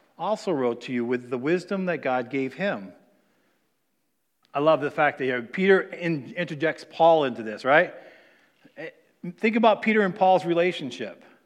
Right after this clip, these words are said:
right? If you've read Acts fifteen, right, they,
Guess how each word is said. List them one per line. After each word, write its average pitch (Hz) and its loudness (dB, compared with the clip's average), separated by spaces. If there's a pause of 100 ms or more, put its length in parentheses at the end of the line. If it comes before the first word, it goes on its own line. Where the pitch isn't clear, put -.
(500)
right? 165 -4 (580)
If 120 -20
you've 147 -6
read 175 6
Acts 180 4
fifteen, 196 2
right, 175 4
they, 185 0